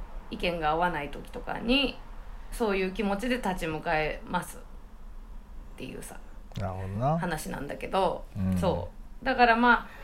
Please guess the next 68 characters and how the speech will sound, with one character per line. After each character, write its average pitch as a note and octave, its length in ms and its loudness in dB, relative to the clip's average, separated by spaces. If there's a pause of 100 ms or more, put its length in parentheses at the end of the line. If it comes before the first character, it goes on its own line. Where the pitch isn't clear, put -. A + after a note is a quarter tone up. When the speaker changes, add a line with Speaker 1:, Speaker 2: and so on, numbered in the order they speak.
(220)
Speaker 1:
そ D4 240 2
う - 20 6
い D#4 80 6
う D4+ 120 4
な D4 160 4
ん C#4+ 40 -2
か G#3 180 8 (100)
優 C4+ 200 2
越 D4+ 220 4
感 D4 240 6
と G#3+ 80 2
か F#3+ 120 4
っ F#3+ 80 -6
て G3 60 0
い G3 40 2
う - 20 2
の F#3 80 2
も、 E3 80 0
ま F3 120 4
あ、 D#3+ 40 6
一 A#3 220 4
種 F#3+ 120 2
の D3 120 0
ニ G#3 200 4
ー A3 40 4
ズ A#3 100 2
だ A#3 100 12
よ D3 100 6
ね、 F#3 120 2
心 E3 220 0
理 - 60 -4
的 D3 240 -6
な。 C#3+ 120 -4
Speaker 2:
う C#3 40 0
ん - 20 2
う B2+ 40 6
ん F#2 640 4 (1160)
う - 20 -2
ん。 G3+ 40 2
Speaker 1:
う F#3 60 2
ん。 D#3 220 -2 (420)
だ B3+ 80 4
か A3 80 6
ら G#3+ 60 2
そ B3+ 140 4
こ E4 140 4
を F4+ 40 8
理 F#4 140 4
解 B3+ 180 10
す G#3 100 0
る E3+ 80 2
っ - 40 2
て E3 120 -4
い - 20 -2
う C#3+ 40 -2
の C3 40 -2
は B2 60 -4
必 - 200 -8
要 D#3+ 100 2
な E3 140 0
視 - 100 -8
点 E3+ 160 4
な E3 140 0
ん D3+ 40 -2
だ C#3 60 0
ろ F#2 160 -4
う - 40 -6
な。 G#3+ 260 2